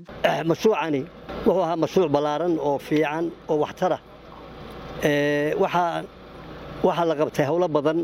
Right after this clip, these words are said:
baa laga qabtay sida ahaanta, tuubooyinka, eh, dararka, eh, maxaa la yidhahdaa, soo jiidda biyaha. Hawl badan oo kala duwan baa laga qabtay,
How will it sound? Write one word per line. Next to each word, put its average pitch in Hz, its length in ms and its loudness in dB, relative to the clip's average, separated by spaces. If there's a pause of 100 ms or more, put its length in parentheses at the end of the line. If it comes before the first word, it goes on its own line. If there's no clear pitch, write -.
baa 147 100 0
laga 147 180 2 (100)
qabtay 160 280 -4
sida 147 320 0
ahaanta, 156 360 -2 (680)
tuubooyinka, 170 800 2 (500)
eh, 147 220 2
dararka, 170 640 0 (520)
eh, 143 280 2
maxaa 151 260 0
la 160 80 2
yidhahdaa, 156 640 2
soo 156 200 0
jiidda 160 300 2
biyaha. 170 440 0 (480)
Hawl 214 260 2
badan 180 380 2
oo 165 200 0
kala 165 220 0
duwan 160 360 2
baa 156 120 2
laga 160 200 2 (100)
qabtay, 165 340 -4